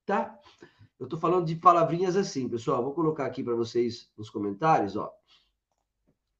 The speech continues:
E vou exibir pra você, ó. Por exemplo, aqui embaixo, ó,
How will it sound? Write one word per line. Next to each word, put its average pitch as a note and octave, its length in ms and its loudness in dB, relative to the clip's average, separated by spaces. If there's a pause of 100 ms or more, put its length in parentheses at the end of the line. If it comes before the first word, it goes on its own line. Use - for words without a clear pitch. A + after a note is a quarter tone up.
E G#2+ 80 -4
vou A#2 140 2
exibir B2+ 340 2
pra B2+ 120 0
você, C#3 220 2
ó. F2 140 -4 (260)
Por G#3 100 8
exemplo, E3 240 12
aqui E3 160 4
embaixo, D#3+ 440 10
ó, A#2 180 8